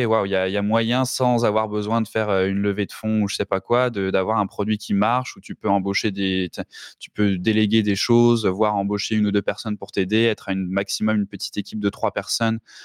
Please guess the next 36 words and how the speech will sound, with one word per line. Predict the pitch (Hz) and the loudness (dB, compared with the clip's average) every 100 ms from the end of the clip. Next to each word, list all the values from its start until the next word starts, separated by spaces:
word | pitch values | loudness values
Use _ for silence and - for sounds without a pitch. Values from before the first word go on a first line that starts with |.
| - _ | -20 _
euh, | 90 92 | -2 -2
toujours | - 110 117 110 | -4 2 4 4
en | 101 98 | 4 4
mode, | 98 110 98 | 4 2 0
justement, | 95 - 95 101 101 | -6 -2 2 4 4
euh, | 92 90 90 87 | 4 2 -2 -6
sans | - 110 | -2 0
avoir | 107 110 | 0 0
de | 104 | -2
bureau, | 92 98 98 98 101 | -2 -2 2 2 2
de, | 90 85 | 0 -2
tu | - | -2
sais, | |
de | 95 | 2
lourdeur | 98 104 101 104 110 | 4 4 4 0 0
comme | - 95 | -4 -2
ça. » | - 139 139 _ _ - - - _ - | 0 -2 -4 _ _ -20 -20 -20 _ 0
Et, | 95 | 2
euh, | 87 85 85 | 4 2 0
tu | - 180 | -2 0
te | |
dis | 131 | 0
que | |
c'est, | - | 2
voilà, | 95 107 | 0 0
c'est | 98 87 | -2 -2
possible. | 113 - 104 | -2 0 0
Parce | 98 | -2
que | - | 0
moi, | 107 120 | 2 4
dans | 120 110 | 4 2
ma | 104 | 2
tête, | 104 127 | 0 -2
c'est | - | -4
toujours, | - 104 113 110 | -6 -2 2 4
euh, | 95 92 | 4 2